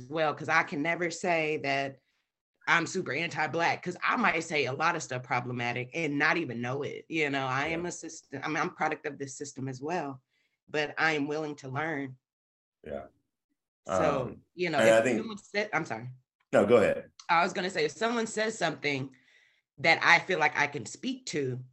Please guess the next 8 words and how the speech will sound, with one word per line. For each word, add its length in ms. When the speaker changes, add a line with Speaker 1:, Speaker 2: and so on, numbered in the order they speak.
Speaker 1:
I 140
will. 460
Speaker 2:
Mm, 380
mm. 280
Speaker 1:
Yeah. 160
Speaker 2:
So 200
I 80
think 380